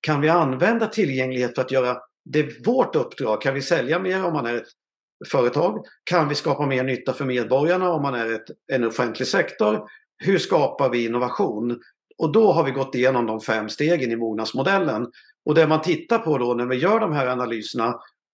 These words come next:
om vi då tar nästa bild, så, så kan man då i sju dimensioner mäts då i, i,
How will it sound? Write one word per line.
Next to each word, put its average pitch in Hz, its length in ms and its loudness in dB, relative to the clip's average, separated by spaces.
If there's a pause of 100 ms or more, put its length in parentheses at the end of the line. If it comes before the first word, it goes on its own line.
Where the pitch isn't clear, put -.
om 127 140 -2
vi 123 80 2
då 120 140 4
tar 123 180 0
nästa 120 260 -2
bild, 117 320 0 (640)
så, 139 460 2 (380)
så - 140 -6
kan 165 160 2
man 156 140 2
då 131 360 -2 (320)
i 156 120 2
sju 208 320 2
dimensioner 165 920 0 (260)
mäts 139 360 -2
då 120 360 -2
i, 123 240 -2
i, 120 500 -2